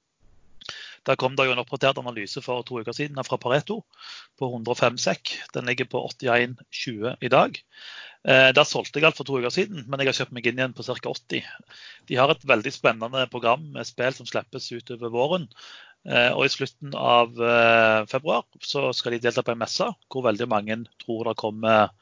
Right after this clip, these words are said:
eh, mer informasjon om de spillene. Og så har de jo snart, eh, Q fire-tall om cirka, er det fjortende februar eller noe sånt. Så, så den, eh, den er det mye, mye, mye potensial i fortsatt. Så sa-,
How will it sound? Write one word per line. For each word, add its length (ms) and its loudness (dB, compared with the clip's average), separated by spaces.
eh, 320 6
mer 240 6
informasjon 640 -6
om 160 -2
de 80 0
spillene. 400 4
Og 160 0
så 120 -2
har 200 8
de 160 0
jo 80 -4
snart, 480 0
eh, 160 -4
Q 160 -8
fire-tall 480 0
om 80 -10
cirka, 800 0
er 100 -6
det 120 -6
fjortende 360 -8
februar 340 0
eller 100 -2
noe 160 0
sånt. 220 -12
Så, 160 2
så 160 2
den, 280 4
eh, 200 0
den 320 -4
er 160 2
det 160 4
mye, 320 4
mye, 320 2
mye 160 -2
potensial 420 0
i 60 2
fortsatt. 480 -8
Så 160 0
sa-, 160 -2